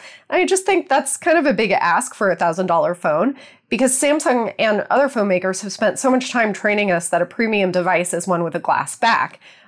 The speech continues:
Um, so then to give us one with a polycarbonate backing feels like it's, it's sort of a reversal. Um, there's also no micro S D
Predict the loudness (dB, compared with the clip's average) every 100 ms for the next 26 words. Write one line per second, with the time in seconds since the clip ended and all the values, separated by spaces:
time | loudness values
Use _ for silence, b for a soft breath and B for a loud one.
0 | -6 -4 -2 -2 0 -2 -6 -16 -10 -4
1 | 2 2 2 2 2 0 -2 0 0 -2
2 | 0 0 0 0 0 0 -2 0 -2 0
3 | 0 0 -2 -4 -8 -8 -4 -2 0 -2
4 | -4 -6 -6 -10 -14 -8 -6 -2 2 2
5 | 0 -4 -2 0 0 -2 -2 0 0 -2
6 | B B B B B B _ 0 2 2
7 | 2 2 2 2 0 0 0 2 0 2
8 | 2 4 2 0 -2 -6 -6 -6 -6 -8